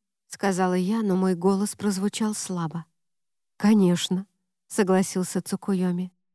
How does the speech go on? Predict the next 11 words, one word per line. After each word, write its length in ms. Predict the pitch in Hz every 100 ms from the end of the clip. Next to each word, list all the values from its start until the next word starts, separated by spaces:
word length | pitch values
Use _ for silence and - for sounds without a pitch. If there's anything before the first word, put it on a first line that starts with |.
| _ _ _ _ _ _
Он 180 | 285 247
помог 460 | 247 226 247 -
мне 160 | 220 202
встать 380 | - 214 208 -
на 200 | 233 233
ноги, 340 | 180 165 175 - _ _ _
его 320 | 226 220 196
ладони 480 | 196 190 175 214 214
были 260 | 175 185 180
удивительно 680 | 180 165 170 180 - 190 202
теплыми. 680 | - 214 - 170 175 170